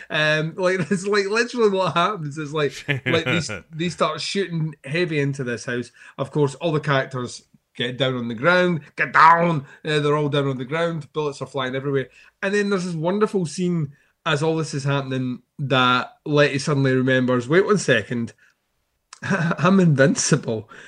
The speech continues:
Speaker 1: So she sits up, and these bullets are flying past her, and then they'll get a slow motion bullet that comes towards her and basically ricochets off her.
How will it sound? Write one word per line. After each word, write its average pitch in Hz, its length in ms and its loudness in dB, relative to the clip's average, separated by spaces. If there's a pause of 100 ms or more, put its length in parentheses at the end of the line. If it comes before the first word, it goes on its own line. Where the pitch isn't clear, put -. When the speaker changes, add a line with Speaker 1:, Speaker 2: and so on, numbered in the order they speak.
(240)
Speaker 1:
So 160 140 4
she 214 300 8
sits 147 380 2
up, 139 260 4
and 139 120 2
these 165 160 2
bullets 151 540 2
are 123 160 -8
flying 143 360 0
past 135 260 -2
her, 139 60 0
and 139 80 0
then 143 160 2
they'll 139 100 4
get 143 160 -2
a - 40 -2
slow 180 240 0
motion 151 320 2
bullet 143 220 4
that 123 140 -6
comes 143 240 -2
towards 131 320 2
her 127 60 2
and 123 140 0
basically 220 360 -2
ricochets 127 520 -6
off 143 220 -4
her. 117 140 -6